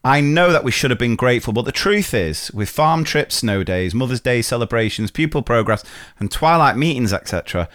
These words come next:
we were well and truly on our knees. Anyway, in the final week, our T As had been even more fabulous than they usually are and kept our early years unit running,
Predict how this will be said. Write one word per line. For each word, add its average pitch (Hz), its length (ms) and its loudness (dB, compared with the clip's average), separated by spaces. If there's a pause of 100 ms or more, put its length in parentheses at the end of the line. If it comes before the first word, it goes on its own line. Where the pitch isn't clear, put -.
(240)
we 123 180 2
were 127 120 2
well 101 240 2
and 101 100 0
truly 90 300 -2
on 90 100 0
our 87 140 0
knees. 92 680 -2
Anyway, 120 320 2 (460)
in 104 80 -2
the 98 60 -4
final 147 360 2
week, 139 380 -2
our 110 160 2
T 117 200 -2
As 95 520 0
had 98 220 -4 (520)
been 113 300 -2
even 113 240 2
more 151 240 2
fabulous 107 760 -2 (200)
than 98 120 -4
they 101 60 0
usually 123 480 0
are 87 380 -2
and 92 180 -4
kept - 380 -4 (100)
our 92 280 0
early 113 280 2
years 113 320 0
unit 92 380 -2
running, 95 340 -2